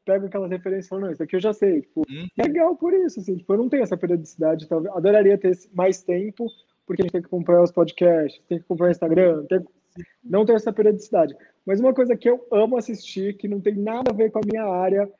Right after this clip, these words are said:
Speaker 1: eu amo os reviews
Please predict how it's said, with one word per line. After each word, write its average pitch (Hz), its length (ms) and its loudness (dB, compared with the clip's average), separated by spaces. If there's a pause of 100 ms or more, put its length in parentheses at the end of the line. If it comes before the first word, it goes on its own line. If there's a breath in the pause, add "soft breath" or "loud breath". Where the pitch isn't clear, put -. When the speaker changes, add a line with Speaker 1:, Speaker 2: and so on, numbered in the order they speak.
(280)
Speaker 1:
eu 190 300 0
amo 202 540 2 (320)
os 196 180 -4
reviews 180 800 0